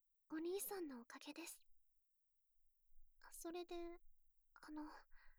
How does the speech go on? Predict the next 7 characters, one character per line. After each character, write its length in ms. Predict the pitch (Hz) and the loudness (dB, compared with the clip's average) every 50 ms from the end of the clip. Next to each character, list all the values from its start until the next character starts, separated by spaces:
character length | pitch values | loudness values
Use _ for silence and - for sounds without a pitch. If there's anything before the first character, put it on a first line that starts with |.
| - - - - - - - - - - - - - - - - - - - - | -14 -18 -20 -20 -20 -20 -20 -18 -12 -6 -4 -2 -2 -2 2 2 2 2 2 0
こ 120 | - 302 | 2 4
な 180 | 294 302 302 320 | 6 6 6 4
い 60 | 330 | 4
だ 140 | 330 330 330 | 2 0 0
の 280 | 330 330 330 320 320 | 0 0 -2 -2 -4
お 40 | 320 | -4
話。 480 | - - 330 311 320 320 - - 330 | -6 -6 -6 -4 0 0 0 0 0